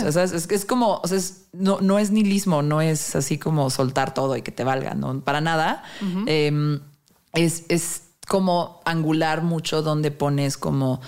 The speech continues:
Speaker 2: tu mirada y tu foco.
Speaker 1: Ok.
Speaker 2: Em, entonces, parte de lo que él dice, que ahorita me hiciste recordar, es que la felicidad es resolver problemas.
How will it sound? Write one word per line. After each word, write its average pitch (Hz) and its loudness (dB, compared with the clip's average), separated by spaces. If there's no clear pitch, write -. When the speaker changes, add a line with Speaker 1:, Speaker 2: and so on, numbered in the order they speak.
Speaker 2:
tu 156 2
mirada 156 4
y 143 -4
tu - -6
foco. - -4
Speaker 1:
Ok. 202 -8
Speaker 2:
Em, 151 2
entonces, 185 0
parte 202 0
de 214 2
lo 175 2
que 180 0
él 190 2
dice, 147 0
que 147 2
ahorita 156 2
me 156 0
hiciste 143 -2
recordar, 147 -2
es 160 0
que 156 2
la 175 4
felicidad 175 0
es 165 0
resolver 156 0
problemas. 156 0